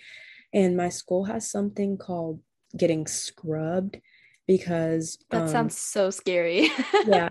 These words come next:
Speaker 1: and we have different pathways at our school, and one of them is nursing. And so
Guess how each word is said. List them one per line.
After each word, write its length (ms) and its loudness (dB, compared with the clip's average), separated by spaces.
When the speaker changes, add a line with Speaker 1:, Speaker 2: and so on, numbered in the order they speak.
Speaker 1:
and 420 2
we 180 4
have 440 -2
different 300 0
pathways 420 0
at 60 2
our 100 -2
school, 320 -2
and 180 -2
one 120 -4
of 140 -8
them 300 -4
is 540 -2
nursing. 760 -2
And 180 2
so 400 0